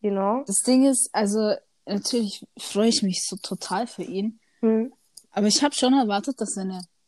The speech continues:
Speaker 2: verheiratet ist, wenigstens vielleicht irgendwann
Speaker 1: Was sagt?
Speaker 2: was sagt.
Speaker 1: Aber
Speaker 2: Weil ich mein, natürlich muss er das nicht. Ich
Speaker 1: Nee, nee, ja.
Speaker 2: das ist, ist sein Leben so, aber ich mein,
Speaker 1: Aber
Speaker 2: wenn
Speaker 1: ich
Speaker 2: er,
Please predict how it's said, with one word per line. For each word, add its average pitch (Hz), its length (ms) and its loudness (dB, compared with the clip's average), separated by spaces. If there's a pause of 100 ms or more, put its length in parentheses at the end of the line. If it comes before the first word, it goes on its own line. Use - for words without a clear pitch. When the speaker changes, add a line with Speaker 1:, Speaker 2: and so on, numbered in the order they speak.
(200)
Speaker 2:
verheiratet 185 520 -2
ist, 196 460 -6
wenigstens 190 800 -6
vielleicht 175 360 -8
irgendwann 180 760 -8
Speaker 1:
Was 190 180 -2
sagt? 196 460 -8
Speaker 2:
was 190 260 2
sagt. 202 480 -2 (460)
Speaker 1:
Aber 247 140 8
Speaker 2:
Weil 262 100 8
ich - 80 4
mein, 220 380 4 (360)
natürlich 240 380 2
muss 240 180 2
er 240 80 4
das 202 180 -2
nicht. 180 280 -10 (160)
Ich - 180 -16
Speaker 1:
Nee, 226 180 8
nee, 226 340 4
ja. 202 140 4
Speaker 2:
das 202 200 0
ist, - 320 -4
ist 196 160 -10
sein 190 260 -6
Leben 202 260 -2
so, 180 220 -10
aber 175 260 -10
ich 175 140 -12
mein, 175 300 -8 (640)
Speaker 1:
Aber 247 240 6
Speaker 2:
wenn 214 80 8
Speaker 1:
ich 226 80 6
Speaker 2:
er, 202 180 2